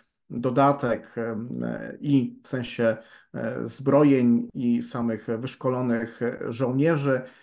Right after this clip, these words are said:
e, właśnie państw, e, północnych, państw nordyckich, no, ma tutaj dla nas, e, kolosalne, e, znaczenie, też ewentualne na przykład rozciągnięcie frontu, ale to już jest kwestia bardziej, e,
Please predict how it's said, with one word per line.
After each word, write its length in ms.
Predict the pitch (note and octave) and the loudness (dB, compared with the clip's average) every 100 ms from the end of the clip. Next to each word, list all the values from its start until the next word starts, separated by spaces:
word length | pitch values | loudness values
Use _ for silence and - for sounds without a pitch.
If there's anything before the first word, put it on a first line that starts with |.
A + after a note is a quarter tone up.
| _ | _
e, 340 | - A#2 A2+ A2 | -6 -2 0 0
właśnie 400 | C3 C3+ - A#2+ | 0 0 -2 -6
państw, 560 | B2 B2 A#2+ - - | -4 -4 -6 -10 -6
e, 400 | A#2+ A2+ A2+ A2 | -2 -2 -2 -6
północnych, 720 | A2 - B2+ C3 C3+ - B2 - | -8 -6 -4 -2 -4 -4 -6 -4
państw 240 | B2 A#2+ | -4 -4
nordyckich, 540 | B2 C3 C3+ - C3 | -4 -2 -4 -6 -8
no, 80 | C3 | -2
ma 160 | C3+ D3+ | 0 0
tutaj 480 | C#3 C3 A#2+ A#2+ - _ _ _ | -2 0 0 0 -8 _ _ _
dla 160 | C3 B2+ | -4 -2
nas, 400 | B2 A#2+ - B2 | -2 -2 -4 -4
e, 180 | A2+ A2+ | -4 -4
kolosalne, 920 | - C3 A#2+ - B2+ B2 A#2 A2+ A2+ | -6 -6 -4 -4 -4 0 0 -2 -4
e, 180 | C#3+ A#2+ | -6 -6
znaczenie, 560 | - A#2+ A#2 C#3 D3 | -2 -2 2 2 2
też 280 | B2+ A#2 - | 0 -2 -4
ewentualne 520 | A#2+ A#2+ A#2+ A#2+ A#2 | -4 -4 -2 0 2
na 60 | A#2+ | 0
przykład 200 | A#2+ B2 | -2 -6
rozciągnięcie 600 | A#2 A#2+ A#2 B2 A#2+ A#2+ | -6 -4 -4 -2 -4 -4
frontu, 400 | D3+ E3 D3+ C3 | -2 -2 0 0
ale 100 | A#2+ | 0
to 40 | |
już 80 | C3 | -2
jest 160 | B2+ - | -8 -4
kwestia 460 | C3+ - C3 B2 - - _ | -6 -2 -2 -2 -8 -20 _
bardziej, 560 | C3+ C3 C3+ C3 C3+ B2+ | -2 0 0 2 0 0
e, 200 | B2 A#2+ | -4 -4